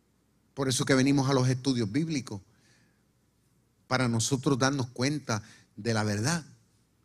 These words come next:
cómo la podemos entender, pero mucho más cómo la podemos aplicar y cómo la podemos llevar a cabo en la vida,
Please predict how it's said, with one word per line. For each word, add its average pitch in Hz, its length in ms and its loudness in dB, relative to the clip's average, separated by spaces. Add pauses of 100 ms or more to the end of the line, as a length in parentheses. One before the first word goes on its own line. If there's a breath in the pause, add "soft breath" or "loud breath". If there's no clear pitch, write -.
(120)
cómo 160 260 2
la 131 120 0
podemos 131 400 0
entender, 139 440 0
pero 131 160 -2
mucho 131 280 -2
más 151 140 0
cómo 143 260 2
la 139 120 -4
podemos 127 360 0
aplicar 135 600 -2 (220 loud breath)
y 139 80 2
cómo 156 300 2
la 117 100 0
podemos 127 420 2
llevar 117 300 0
a 110 80 -4
cabo 135 260 0
en 107 60 0
la 101 80 -6
vida, - 380 -10